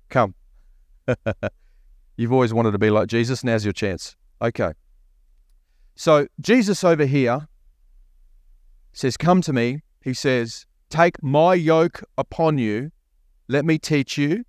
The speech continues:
because I'm humble and gentle at heart, and you'll find rest for your souls. My yoke is easy to bear. The burden I give you is light." So put your yoke over me. Now I'm joining myself up to Jesus.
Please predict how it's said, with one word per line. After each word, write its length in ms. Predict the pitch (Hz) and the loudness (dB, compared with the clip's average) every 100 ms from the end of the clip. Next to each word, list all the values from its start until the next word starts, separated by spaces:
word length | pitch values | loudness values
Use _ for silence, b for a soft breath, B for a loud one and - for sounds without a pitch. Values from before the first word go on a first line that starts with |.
| - | -12
because 240 | 127 123 | -6 0
I'm 160 | 131 131 | 2 2
humble 320 | 131 143 147 | 0 0 0
and 100 | 147 | 0
gentle 280 | 139 131 135 | 0 0 -2
at 80 | |
heart, 240 | 123 113 110 | 0 0 0
and 80 | 117 | 0
you'll 100 | 117 | -4
find 320 | 135 117 113 | 0 -2 0
rest 240 | 131 - | -2 -2
for 80 | - | -6
your 140 | 139 | -4
souls. 400 | 123 120 107 104 _ _ - | -2 -2 -2 -2 _ _ -6
My 140 | 120 | 0
yoke 360 | 120 123 151 160 | 0 4 2 2
is 160 | 156 - - | -4 -4 -6
easy 400 | 143 160 147 156 | -4 -2 -4 -4
to 100 | 151 | -4
bear. 400 | 123 113 107 113 _ _ | 0 0 -2 -6 _ _
The 80 | 110 | -10
burden 380 | 117 143 156 135 | 0 2 2 2
I 100 | 123 | 0
give 240 | 131 127 | 0 -4
you 160 | 117 117 | -2 -4
is 180 | 110 110 | -4 -2
light." 260 | 107 - | -2 -2
So 240 | - 113 104 _ - | -2 -4 -4 _ -2
put 220 | 180 190 | -2 0
your 180 | 139 127 | 0 0
yoke 480 | 131 147 135 - - _ _ _ _ | 2 2 2 -8 -20 _ _ _ _
over 320 | 135 147 135 131 | 0 2 2 0
me. 240 | 147 170 | 0 0
Now 220 | 151 139 | 0 -2
I'm 160 | 143 139 | -2 -4
joining 420 | 113 160 190 185 | -2 0 2 2
myself 520 | 165 156 - 151 135 - | 2 0 0 -2 -2 -2
up 360 | 135 131 208 - _ _ _ _ _ _ _ _ _ - | 0 0 -2 -4 _ _ _ _ _ _ _ _ _ -6
to 120 | 143 | -6
Jesus. 640 | 127 135 107 92 - - | -2 -4 -4 -8 -14 -20